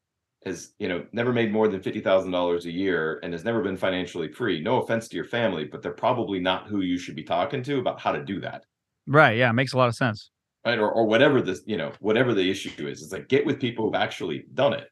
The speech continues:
Speaker 1: And so,
Speaker 2: Right.
Speaker 1: and then, um, there's a great book, Awareness by Anthony DeMello. I, I recommend a lot just to become more self-aware. The whole, my whole book is really predicated on first awareness. Without awareness, nothing changes.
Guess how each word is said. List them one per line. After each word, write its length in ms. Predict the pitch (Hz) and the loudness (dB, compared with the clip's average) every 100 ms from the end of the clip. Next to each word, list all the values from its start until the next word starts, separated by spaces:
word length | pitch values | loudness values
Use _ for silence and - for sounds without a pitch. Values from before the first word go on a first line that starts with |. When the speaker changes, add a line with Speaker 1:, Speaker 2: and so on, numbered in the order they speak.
| _ _ _ - | _ _ _ -6
Speaker 1:
And 160 | 110 107 | -4 2
so, 180 | 113 110 | 2 2
Speaker 2:
Right. 100 | - - | -4 -6
Speaker 1:
and 100 | 135 | 4
then, 280 | 185 151 123 _ _ _ _ _ _ _ _ - | 4 4 -4 _ _ _ _ _ _ _ _ -2
um, 480 | 104 101 85 73 - _ - | 2 2 0 -6 -14 _ -4
there's 140 | 110 | -2
a 60 | 104 | 2
great 260 | 139 110 | 2 4
book, 320 | 117 113 - - | 4 4 2 -4
Awareness 680 | 90 107 110 113 110 - - | 0 2 4 2 -2 -6 -8
by 180 | 98 90 | -6 -4
Anthony 440 | 104 104 101 92 | -4 -4 -4 -4
DeMello. 580 | 87 95 104 104 95 - | 0 0 2 0 -2 -6
I, 160 | 90 - | -10 -8
I 100 | 90 | -6
recommend 600 | 87 90 - 87 87 85 - | -4 -6 -6 -6 -6 -6 -12
a 80 | 82 | -8
lot 400 | 80 87 95 - _ _ _ _ 92 | -2 0 0 -4 _ _ _ _ -16
just 240 | 92 - | -14 -12
to 60 | - | -12
become 300 | 90 104 95 | -8 -4 -4
more 200 | 87 87 | -4 -4
self-aware. 640 | 98 80 80 85 87 87 | -4 -6 -4 0 0 -2
The 80 | 82 | -4
whole, 200 | 110 - | -4 -6
my 100 | 98 | -6
whole 220 | 98 95 - | -2 -4 -2
book 240 | 95 - - | -4 -4 -10
is 140 | 80 | -8
really 380 | 82 87 82 69 _ _ | -4 -2 -2 -6 _ _
predicated 480 | 98 87 98 85 82 | -4 -4 -2 -2 0
on 160 | 78 | -4
first 300 | 76 95 - - | -4 -8 -8 -10
awareness. 520 | 87 82 90 104 - | -6 -4 -2 -4 -8
Without 220 | - 95 | 0 2
awareness, 460 | 90 85 87 95 - | 2 2 2 -2 -4
nothing 340 | 78 - 85 78 | -6 -6 -6 -6
changes. 560 | 87 85 101 104 - | -6 -6 -6 -8 -12